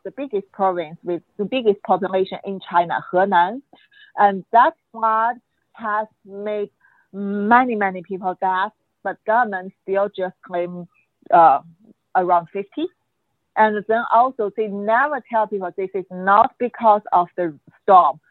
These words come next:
but it's because of the government has already released the flood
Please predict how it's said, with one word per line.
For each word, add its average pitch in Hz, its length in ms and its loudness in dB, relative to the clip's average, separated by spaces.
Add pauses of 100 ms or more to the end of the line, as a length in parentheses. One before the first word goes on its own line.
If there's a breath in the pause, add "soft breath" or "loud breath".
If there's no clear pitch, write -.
(320 soft breath)
but 240 400 0 (120)
it's 208 220 -12
because 220 420 -2 (140)
of 185 300 0 (160)
the 202 220 -8
government 185 560 -4 (460 soft breath)
has 202 340 -2 (200)
already 226 760 -2 (180)
released 202 540 -6
the 240 180 -2
flood 190 420 2